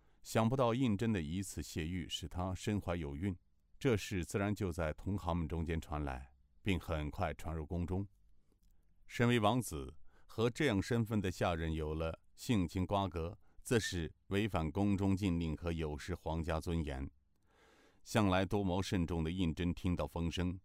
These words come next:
后悔不已，又无可奈何，只得向舅舅、时任内务府总管大臣的隆科多求计。隆科多在惊讶之后，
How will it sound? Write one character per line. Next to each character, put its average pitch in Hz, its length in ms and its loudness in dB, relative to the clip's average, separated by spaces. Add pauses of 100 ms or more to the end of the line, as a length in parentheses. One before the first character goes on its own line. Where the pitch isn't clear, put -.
后 104 320 -2
悔 76 220 -4
不 80 180 -6
已， 65 400 -8
又 85 180 -2
无 85 160 -2
可 80 140 -8
奈 71 220 -2
何， - 300 -10 (760)
只 90 120 -2
得 92 180 4
向 82 320 2
舅 87 260 0
舅、 76 240 -6 (300)
时 - 180 -2
任 107 220 2 (140)
内 113 200 4
务 92 100 4
府 80 180 -6
总 98 180 0
管 80 180 0
大 85 200 2
臣 80 200 -2
的 80 180 -2 (420)
隆 98 260 0
科 98 240 -2
多 90 180 0
求 78 240 -8
计。 76 220 -6 (960)
隆 120 240 6
科 113 240 2
多 110 220 2
在 80 340 2
惊 101 220 2
讶 78 160 2
之 78 180 -4
后， 67 280 -6